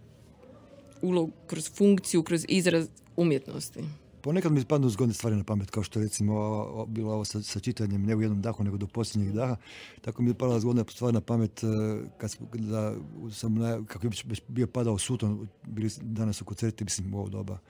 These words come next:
Speaker 2: su malo počinju ranije zbog tih mjera, bla, bla. Tako da je bio sumrak kad smo počinjali koncert u, u, na Likovnoj akademiji i onda sam rekao, „Dobro došli, hvala vam što ste došli s nama podijeliti ovaj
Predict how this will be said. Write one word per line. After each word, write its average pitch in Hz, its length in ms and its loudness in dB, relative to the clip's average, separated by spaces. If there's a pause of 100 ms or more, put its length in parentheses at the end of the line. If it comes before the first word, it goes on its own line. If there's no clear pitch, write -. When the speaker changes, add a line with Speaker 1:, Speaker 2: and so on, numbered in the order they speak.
(640)
Speaker 2:
su - 180 -2
malo 113 260 6
počinju 113 420 2
ranije 110 340 4
zbog 92 180 -8
tih - 280 -8
mjera, 101 600 -4
bla, 98 260 -8
bla. 117 340 -2 (800)
Tako 110 320 -4
da 110 180 0
je 110 120 0
bio 110 160 0
sumrak 123 340 4
kad - 120 -4
smo 107 80 -8
počinjali 110 360 0
koncert 110 480 -4
u, 104 40 -4
u, 104 640 -6
na 104 220 -4
Likovnoj 104 320 -4
akademiji 127 480 0
i 127 60 4
onda 127 160 2
sam 123 140 0
rekao, 117 260 0
„Dobro 113 240 2
došli, 113 560 0 (320)
hvala 123 260 -2
vam 117 100 2
što 98 100 -6
ste 110 120 -6
došli 117 200 -2
s - 40 -6
nama 113 120 0
podijeliti 110 460 -2
ovaj 110 300 2